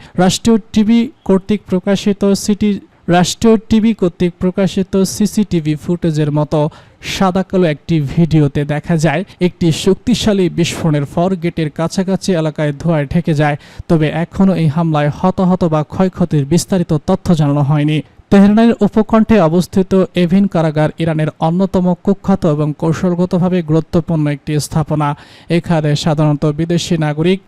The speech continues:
দ্বৈত নাগরিকত্ব, বন্দী রাজনীতি কর্মী, সাংবাদিক এবং মানবতা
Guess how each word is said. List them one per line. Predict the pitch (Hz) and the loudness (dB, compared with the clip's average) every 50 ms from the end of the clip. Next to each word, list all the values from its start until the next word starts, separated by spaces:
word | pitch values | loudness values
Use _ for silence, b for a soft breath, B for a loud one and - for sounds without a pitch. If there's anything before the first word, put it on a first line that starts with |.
| - - | -2 2
দ্বৈত | 160 175 180 - - 202 190 180 | 4 4 4 4 2 2 2 2
নাগরিকত্ব, | 180 170 185 190 185 - 202 196 _ - 202 202 196 190 - - _ - 170 151 | 2 2 2 0 0 0 -2 -2 _ 2 2 4 4 2 -2 -6 _ -2 0 2
বন্দী | 185 190 196 185 208 202 | 4 4 4 4 4 4
রাজনীতি | 180 160 165 151 - - 170 - 165 156 - - | 6 4 4 2 0 -2 -4 -2 -4 -6 -2 0
কর্মী, | 165 160 151 156 170 185 185 - - | 0 0 0 0 0 0 0 0 0
সাংবাদিক | 190 175 165 160 160 156 160 156 156 - 175 170 | -2 -2 0 -2 -2 -2 -2 -4 -4 -2 -4 -2
এবং | 170 175 165 156 151 | 0 0 0 0 0
মানবতা | 156 160 170 180 190 190 - 196 | 0 0 0 0 0 0 0 -2